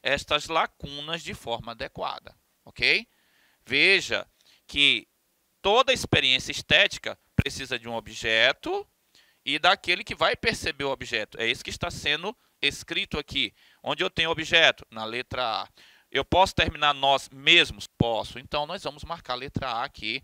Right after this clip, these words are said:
As outras têm sempre um prejuízo.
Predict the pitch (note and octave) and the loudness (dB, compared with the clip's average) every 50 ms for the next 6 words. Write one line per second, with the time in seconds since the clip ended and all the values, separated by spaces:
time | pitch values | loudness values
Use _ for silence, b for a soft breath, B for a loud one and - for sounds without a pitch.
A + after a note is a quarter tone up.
0 | b b b b - D3 E3+ D#3 C#3 - C3 B2+ C3 C3 C#3 - - D3 D#3+ D#3+ | b b b b 0 2 2 2 0 0 0 2 2 2 0 0 -4 -6 -6 -6
1 | - - - - D3 C#3+ C#3+ C#3+ - - - C#3 C#3 - - D#3 D#3+ - _ - | -8 -12 -8 -6 -6 -4 -4 -6 -8 -6 -4 0 0 0 0 0 -4 -10 _ -4
2 | D3 D3+ D#3+ E3 D#3 E3 D#3 C3 C3+ C#3+ C#3 B2 G#2+ - G2+ | -2 0 -2 -2 -4 -6 -4 0 2 2 2 2 0 -4 -10